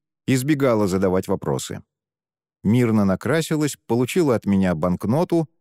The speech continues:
ту самую, единственную, последнюю, которую вор не берёт — и ушла приобретать колготки. Предмет абсолютно непонятный мне, но почему-то требующийся моей женщине в бесконечном количестве.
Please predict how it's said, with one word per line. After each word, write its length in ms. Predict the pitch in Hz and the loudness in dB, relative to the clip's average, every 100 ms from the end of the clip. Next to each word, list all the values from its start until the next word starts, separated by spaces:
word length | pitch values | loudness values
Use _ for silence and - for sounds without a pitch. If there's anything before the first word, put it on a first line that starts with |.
| _ _ | _ _
ту 140 | 127 | -2
самую, 540 | 117 117 98 87 80 80 | 0 0 0 0 -2 -2
единственную, 720 | 107 110 117 - 87 80 78 | -2 0 -2 -2 -4 -2 -2
последнюю, 640 | - 82 110 123 87 80 76 | -4 -4 0 0 0 -2 -2
которую 580 | 87 85 90 87 82 | -4 -2 0 0 -2
вор 300 | 73 98 95 82 | 0 0 0 0
не 120 | 82 | 0
берёт — 480 | 76 76 71 - _ _ _ _ - | 0 -2 -4 -8 _ _ _ _ -4
и 80 | 98 | 0
ушла 380 | 120 - 131 143 | 0 0 -4 -2
приобретать 560 | 107 85 85 107 101 | 0 0 0 -2 -6
колготки. 800 | - 101 80 69 60 - - - _ _ _ _ _ | -4 -4 -2 -4 -6 -10 -16 -16 _ _ _ _ _
Предмет 460 | 101 107 123 127 - | -2 0 0 -2 -4
абсолютно 540 | 90 - 113 110 101 | -6 -2 -2 0 0
непонятный 680 | 98 95 104 127 131 92 87 | 0 0 0 0 -2 -2 -2
мне, 240 | 80 76 | 0 0
но 120 | 78 78 | -2 -4
почему-то 460 | 95 101 98 92 | -4 -2 0 -2
требующийся 760 | 92 110 110 98 85 95 - 87 | 0 0 0 -2 -2 -6 -4 -2
моей 320 | 87 87 85 | 0 0 0
женщине 520 | 78 120 - 85 73 | -2 -2 -2 -2 -4
в 100 | 65 | -4
бесконечном 840 | 69 107 - 92 95 92 - 85 80 | -4 -4 -2 0 0 0 -2 -4 -4
количестве. 920 | - 78 71 65 - - - 107 | -2 -4 -4 -8 -10 -14 -12 -16